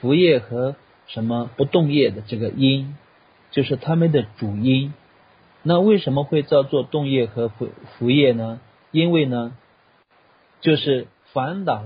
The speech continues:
的这样的一个操控下造作的，所以呢，它就变成了这两种业的这个主因啊。那然后的话呢，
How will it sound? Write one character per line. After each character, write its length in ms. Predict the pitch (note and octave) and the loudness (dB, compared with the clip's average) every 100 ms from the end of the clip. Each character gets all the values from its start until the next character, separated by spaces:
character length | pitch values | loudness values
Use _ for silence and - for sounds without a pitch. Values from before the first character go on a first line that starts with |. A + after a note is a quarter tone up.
| G#2+ | -10
的 220 | A#2 A#2 | -8 -8
这 160 | A2+ C#3+ | -4 -4
样 160 | B2+ | -2
的 60 | A2 | -4
一 120 | G#2+ | -6
个 220 | G#2+ B2 | -4 -4
操 380 | G#2+ - - D#3+ | -4 -10 -6 -4
控 320 | E3 - D3+ | -2 0 0
下 220 | A2 B2 G#2+ | 2 0 2
造 240 | C3 A2 | 0 -2
作 200 | G#2+ G#2 | -2 -8
的， 160 | F2+ G2 | -8 -6
所 220 | - C3+ | 0 2
以 60 | |
呢， 220 | B2+ A#2+ A#2 - _ _ | 2 -2 -8 -16 _ _
它 140 | - C#3+ | -4 -2
就 160 | D3 | -2
变 260 | C3+ C#3 A#2 | -2 -2 -4
成 160 | A2 G#2+ | -6 -6
了 140 | A2 | -6
这 220 | G#2+ B2+ | 0 0
两 340 | A2 A2 B2 D3 | 0 -4 -4 -4
种 160 | A2 A2 | -8 -6
业 180 | C3+ A#2+ | -2 -2
的 140 | G#2 G#2 | -4 -10
这 100 | A2+ | -8
个 140 | A2+ G2+ - | -8 -8 -4
主 160 | A2+ G2 B2 | -4 -4 -2
因 300 | C3 B2+ G#2+ | 0 2 0
啊。 240 | F#2 G2 - _ _ _ _ _ - _ _ _ _ _ - - _ _ _ - - - - _ - - - _ - - - - - - - | -4 -12 -20 _ _ _ _ _ -20 _ _ _ _ _ -20 -20 _ _ _ -20 -20 -20 -20 _ -20 -20 -20 _ -20 -20 -20 -20 -20 -18 0
那 160 | E3 D#3 | 2 4
然 280 | C#3+ D3+ | 4 4
后 160 | F3 G3 | 2 2
的 160 | D3 B2+ | 2 0
话 180 | C#3 | -2
呢， 400 | C3 C3 B2 B2 | -2 -4 -4 -6